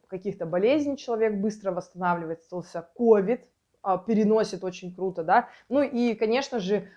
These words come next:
а, у кого проблемы есть со зрением какой-то, а, или, а, с усталостью и так далее, вот этот живой продукт вы можете размешивать на стакан воды или можете так пить, если у вас щелочная, щелочной комплекс нормальный,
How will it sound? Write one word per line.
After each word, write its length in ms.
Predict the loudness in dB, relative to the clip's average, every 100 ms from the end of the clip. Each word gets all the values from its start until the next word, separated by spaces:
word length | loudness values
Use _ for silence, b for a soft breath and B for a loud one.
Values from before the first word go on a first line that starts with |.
| B
а, 320 | 0 2 2
у 60 | -2
кого 220 | 0 0
проблемы 460 | 2 -2 0 0 0
есть 300 | -4 -6 -4
со 100 | -4
зрением 520 | -2 0 0 -2 -8
какой-то, 500 | -8 -2 -2 0 -4 B B
а, 260 | 0 4 4
или, 640 | 2 0 2 6 6 4 0
а, 560 | 0 2 2 2 2 -2
с 240 | -12 -10
усталостью 920 | -6 -6 -4 2 6 6 4 0 -10
и 20 |
так 160 | -8 0
далее, 320 | 4 4 4
вот 260 | 2 -4 -8 -6
этот 320 | -6 -4 -8
живой 320 | -4 -2 -4
продукт 380 | -4 -4 -4 -4
вы 80 | -4
можете 320 | -4 -6 -6
размешивать 760 | -4 0 2 2 0 -8 -14
на 100 | -14
стакан 460 | -14 -10 -6 -4 -4
воды 380 | -6 -4 -4 B B B
или 200 | 2 4
можете 420 | 2 0 -4 -14
так 400 | -2 0 0 -6
пить, 360 | -4 -4 -6 -10 -4
если 320 | -4 -4 -4
у 60 |
вас 240 | -2 -2 -4
щелочная, 680 | -8 -6 -6 -2 0 0 B B -10
щелочной 480 | -4 -4 -2 -6
комплекс 500 | -4 -4 -4 -6 -12
нормальный, 500 | -8 -2 0 -2 -6